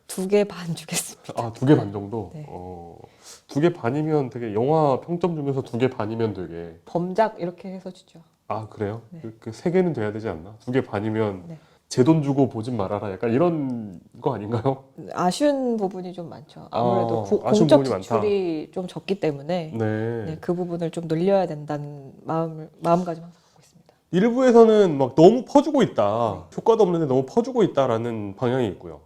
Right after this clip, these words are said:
Speaker 1: 네.
Speaker 2: 또 하나는 "지금 이거 우리나라가 지금 저출생으로 망하게 생겼는데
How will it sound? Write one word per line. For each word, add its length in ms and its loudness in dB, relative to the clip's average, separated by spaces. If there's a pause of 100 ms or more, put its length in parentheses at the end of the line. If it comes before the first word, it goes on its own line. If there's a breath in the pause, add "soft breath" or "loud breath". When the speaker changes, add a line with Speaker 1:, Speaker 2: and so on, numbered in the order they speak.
Speaker 1:
네. 180 -14
Speaker 2:
또 120 0
하나는 500 0 (120)
"지금 380 2
이거 120 6
우리나라가 480 6
지금 520 0
저출생으로 600 0
망하게 340 6
생겼는데 460 -2